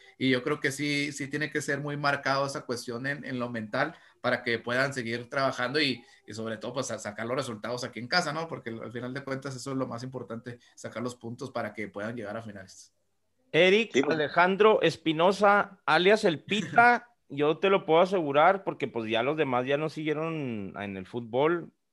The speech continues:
Speaker 2: este, de los jugadores más experimentados, tocayo, que hay aquí en la frontera, y, pues, hay que
Speaker 1: Así es.
Speaker 2: estarlo en la cancha, carnal, te deseamos la suerte y, pues, si quieres mandar saludos.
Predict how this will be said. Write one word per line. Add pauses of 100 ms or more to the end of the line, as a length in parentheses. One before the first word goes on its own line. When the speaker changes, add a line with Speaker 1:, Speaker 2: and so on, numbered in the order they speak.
(100)
Speaker 2:
este,
de
los
jugadores
más
experimentados,
tocayo,
que
hay
aquí
en
la
frontera, (500)
y,
pues,
hay
que
Speaker 1:
Así
es.
Speaker 2:
estarlo
en
la
cancha,
carnal,
te
deseamos
la
suerte
y,
pues,
si
quieres
mandar
saludos.